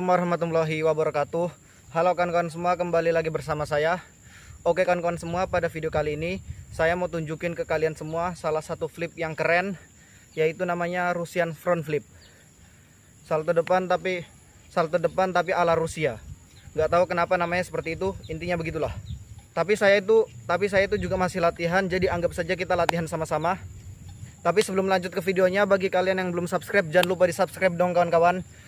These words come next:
Masa iya nggak di-subscribe? Dan juga nyalakan loncengnya agar kalian tidak ketinggalan video saya yang lainnya. Oke lah, nggak usah lama-lama lagi, kita langsung aja ke videonya. Oke,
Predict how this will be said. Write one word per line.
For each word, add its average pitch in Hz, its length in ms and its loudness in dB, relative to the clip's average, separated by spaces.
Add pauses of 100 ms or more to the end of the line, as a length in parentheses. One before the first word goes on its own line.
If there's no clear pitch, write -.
(300)
Masa 175 240 0
iya 175 160 4
nggak 165 160 4
di-subscribe? 160 560 -2 (400)
Dan 170 160 2
juga 185 160 0
nyalakan 190 400 2
loncengnya 180 480 0
agar 175 160 2
kalian 175 240 -2
tidak 170 240 -2
ketinggalan 170 400 -2
video 165 240 -6
saya 160 240 0
yang 165 80 -2
lainnya. 147 320 0 (720)
Oke 160 240 -2
lah, 196 160 4
nggak 175 160 6
usah 175 80 -2
lama-lama 165 400 2
lagi, 165 240 2
kita 175 240 0
langsung 175 160 2
aja 165 160 -6
ke 143 80 -10
videonya. 151 320 -4 (240)
Oke, 156 320 -6